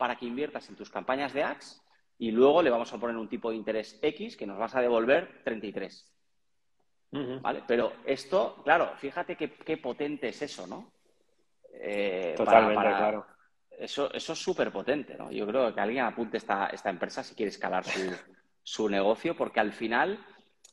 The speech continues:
Speaker 1: no te creas, para los bancos igual esta empresa está, están como diciendo, "Ostras, qué locos", ¿no? O sea, están invirtiendo en,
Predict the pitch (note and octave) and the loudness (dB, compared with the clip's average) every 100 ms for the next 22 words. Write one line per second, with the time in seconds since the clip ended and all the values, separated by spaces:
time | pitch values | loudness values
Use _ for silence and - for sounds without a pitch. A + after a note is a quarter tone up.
0 | _ A2+ C3 F3 G3+ F#3 E3+ - C3+ A#2 | _ -6 -4 -4 -4 0 0 2 0 0
1 | A2+ B2 C3 E3+ - C3 C3 E3+ D3 A#2 | -4 -6 -8 -8 -12 -6 -6 -6 -14 -12
2 | C3 G3 - C#3+ C3+ - B2+ D3 A#2+ G#2 | -14 -14 -10 -8 -8 -10 -10 -6 -6 -8
3 | G#2 F#2+ - - - A2+ F#2+ A#2+ - - | -10 -14 -14 -14 0 2 4 4 2 -6
4 | G#2 G2 - - G#2 B2 A#2 G#2 F#2 G#2+ | -12 -10 -8 0 2 4 6 4 6 2
5 | B2+ D#3 E3 - G2 F2+ | 4 2 0 0 -2 -4